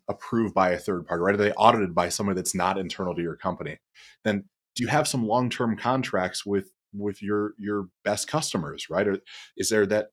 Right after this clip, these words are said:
consistency and plan, you know, that forecast of, of the revenue and the attribution of that revenue? And then, right, the things that I'm, I'm sure as, as you're listening, you know yourself, you, you don't want too many vulnerability points, right? You don't want more than twenty percent of your revenue to be at any one source. You don't want more than twenty percent of your traffic from any one source. You start looking at those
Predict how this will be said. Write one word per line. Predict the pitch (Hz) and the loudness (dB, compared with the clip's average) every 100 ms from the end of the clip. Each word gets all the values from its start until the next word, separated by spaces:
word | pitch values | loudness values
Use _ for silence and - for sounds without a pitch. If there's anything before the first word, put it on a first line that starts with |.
| - | -6
consistency | 117 107 123 - 117 120 | -4 -2 -2 -2 -2 0
and | 113 | -2
plan, | 110 117 117 | -2 -2 -2
you | 117 113 | -2 -2
know, | 110 | 0
that | 107 - | -2 -2
forecast | - 143 - 104 95 - | -2 -2 0 -2 0 -4
of, | 98 | -6
of | 90 95 | -6 -4
the | 95 | -2
revenue | 90 127 139 98 | 0 0 0 -2
and | 92 | -2
the | 95 | -2
attribution | 104 90 107 - | -2 -4 -6 -2
of | 104 160 | -2 0
that | 131 | -2
revenue? | 80 80 76 69 - _ _ _ _ - | -2 -6 -10 -16 -20 _ _ _ _ -4
And | 196 | -2
then, | 185 196 | 0 0
right, | 208 208 | 0 0
the | 190 | 0
things | 190 180 | 0 0
that | 156 160 | -2 -4
I'm, | 170 160 | -4 -2
I'm | 151 | -2
sure | - 156 143 143 - _ _ - | 0 2 0 -2 -14 _ _ -6
as, | 139 135 | -4 -2
as | 123 | 0
you're | 120 | 0
listening, | 120 139 143 123 | 2 0 0 0
you | |
know | 117 123 | 2 2
yourself, | 117 113 - 156 - | 2 0 0 -2 -2
you, | 147 | -8
you | 143 | -4
don't | 165 139 | -4 -2
want | 151 - - | -4 -6 -8
too | - 175 | -6 -4
many | 151 139 135 135 135 - - - | 0 0 0 -2 -6 -12 -20 0
vulnerability | 131 135 98 147 175 - | 2 4 4 4 4 0
points, | 131 139 | -2 -2
right? | 156 | -2
You | 131 113 | -2 0
don't | 131 | 2
want | 131 | 2
more | 123 127 | 2 2
than | 123 | 2
twenty | 113 - 127 | -2 -2 -2
percent | 120 131 | 0 0
of | 127 | 2
your | 123 | 2
revenue | 117 135 131 | 2 2 0
to | 113 | 0
be | 127 | 0
at | 123 | 2
any | 120 | 2
one | 127 131 | 2 0
source. | 123 - 170 92 - | 0 0 2 0 0
You | |
don't | 101 120 | -4 -2
want | 117 101 | -2 0
more | 120 | -2
than | 123 113 | -2 -4
twenty | - 117 | -4 -4
percent | 113 127 | -2 -2
of | |
your | 131 | -2
traffic | - 127 127 110 | 0 -2 -2 -6
from | 104 | -4
any | 95 | -2
one | 90 87 | -2 -4
source. | 80 - 80 | -6 -8 -8
You | - | -4
start | - 120 | -2 -2
looking | 120 120 | -2 -2
at | |
those | 107 101 | -2 -2